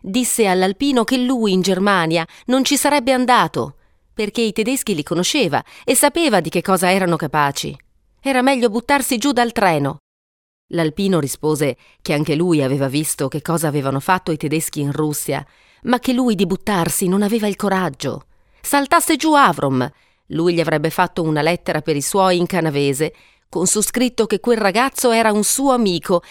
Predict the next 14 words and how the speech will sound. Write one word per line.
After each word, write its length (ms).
che 160
gli 120
dessero 440
il 80
suo 180
letto 480
e 100
lo 80
trattassero 640
preciso 680
come 220
se 140
fosse 360
lui. 420